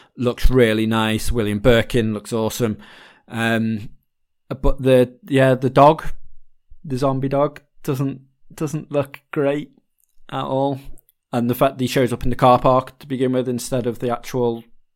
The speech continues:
like, either A, outside the mansion when you go running in, like the intro, or through the window of the actual mansion. They put it through the window of a car door instead. I'm like,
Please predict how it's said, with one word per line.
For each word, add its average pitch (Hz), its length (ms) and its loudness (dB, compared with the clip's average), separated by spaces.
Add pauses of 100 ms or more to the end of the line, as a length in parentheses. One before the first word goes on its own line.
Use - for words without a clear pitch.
(100)
like, 117 200 -6
either 120 260 -2
A, 110 340 0
outside 113 380 0
the 110 60 -4
mansion 113 340 -4
when 107 180 -4
you 110 120 -6
go 110 140 -2
running 110 340 -4
in, 110 160 -4
like 104 200 -8
the 110 80 -4
intro, 110 380 0 (600)
or 110 280 2
through 107 240 -2
the 107 100 -2
window 104 400 -2 (360)
of 101 160 -12
the 113 100 -4
actual 104 580 -6 (240)
mansion. 113 520 -4
They 110 80 -6
put 110 180 6
it - 80 -8
through 123 140 -8
the 110 80 -6
window 107 260 -4
of 104 80 -6
a 110 60 -6
car 107 280 -4
door 113 360 -2
instead. 120 500 -4 (800)
I'm 117 140 -8
like, 113 180 -8